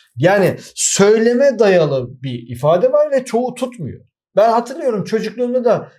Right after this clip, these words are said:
İstanbul işte iki sene içerisinde çökecek diyen profesörler vardı.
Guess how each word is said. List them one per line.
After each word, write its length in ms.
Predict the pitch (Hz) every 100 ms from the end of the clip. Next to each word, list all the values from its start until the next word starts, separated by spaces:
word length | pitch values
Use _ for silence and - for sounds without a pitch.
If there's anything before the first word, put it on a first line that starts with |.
| -
İstanbul 600 | 175 - 240 247 233 226
işte 200 | 214 247
iki 140 | 240 -
sene 220 | 240 226
içerisinde 440 | 220 214 226 226
çökecek 440 | - 175 170 247 240
diyen 220 | 226 208
profesörler 640 | 202 180 180 208 208 226
vardı. 380 | 190 117 98